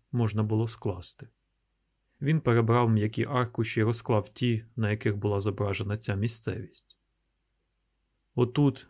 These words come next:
ми перейдемо міст. Це десь за тринадцять кілометрів звідси. Оце річка.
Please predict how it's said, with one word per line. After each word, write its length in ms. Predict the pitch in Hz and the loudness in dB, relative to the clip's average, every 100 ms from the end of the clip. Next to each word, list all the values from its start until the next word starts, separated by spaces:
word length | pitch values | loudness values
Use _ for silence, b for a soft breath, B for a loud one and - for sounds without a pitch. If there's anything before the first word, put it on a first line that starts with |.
| - | 0
ми 240 | 120 117 | 2 2
перейдемо 560 | 113 110 117 113 110 123 | 4 4 6 6 4 4
міст. 500 | 110 87 - - _ _ _ _ _ _ | 2 -2 -8 -12 _ _ _ _ _ _
Це 220 | - 127 110 | 0 2 4
десь 360 | 110 104 - 117 | 2 2 -4 -4
за 220 | 104 113 | 0 0
тринадцять 560 | 120 120 117 113 110 | 2 2 2 0 -4
кілометрів 600 | - 123 123 117 107 117 113 | 0 2 4 2 2 0 0
звідси. 520 | 110 90 - - 110 _ _ _ _ _ _ _ b b | -2 -2 -6 -10 -12 _ _ _ _ _ _ _ b b
Оце 480 | 117 110 135 135 123 | -4 0 2 2 2
річка. 580 | 113 110 92 - - 101 | 2 2 2 -4 -12 -16